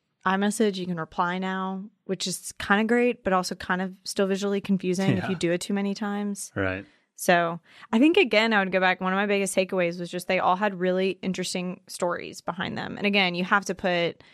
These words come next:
Speaker 1: numbers and market and potential, like, especially I think in an investor environment, you probably need to err more on the side of that.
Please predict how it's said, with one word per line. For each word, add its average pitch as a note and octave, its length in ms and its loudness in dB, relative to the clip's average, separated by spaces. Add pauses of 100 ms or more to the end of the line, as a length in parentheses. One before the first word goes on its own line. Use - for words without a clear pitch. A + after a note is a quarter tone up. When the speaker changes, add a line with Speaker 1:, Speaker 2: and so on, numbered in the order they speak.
(320)
Speaker 1:
numbers F#3 720 2
and E3 520 -6
market E3 600 0
and E3 200 -6
potential, E3+ 460 -2
like, E3+ 200 -4 (100)
especially A3+ 440 4
I F#3 60 2
think E3+ 160 -4
in D3+ 80 -6
an D3+ 100 -10
investor E3+ 360 -2
environment, F3+ 760 0
you F3+ 100 -8
probably E3+ 240 -2
need E3+ 140 -6
to - 60 -2
err E3+ 120 -4
more F3 180 -4
on F3+ 80 -4
the F3+ 60 -4
side F#3 220 0
of F3+ 60 0
that. F3+ 320 0